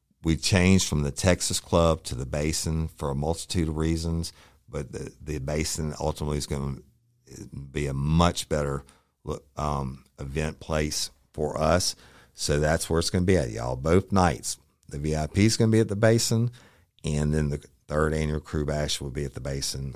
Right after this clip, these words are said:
on Saturday night. So it's not, no longer at the Texas Club. And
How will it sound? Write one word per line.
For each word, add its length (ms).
on 340
Saturday 520
night. 340
So 180
it's 200
not, 300
no 320
longer 320
at 80
the 120
Texas 440
Club. 380
And 440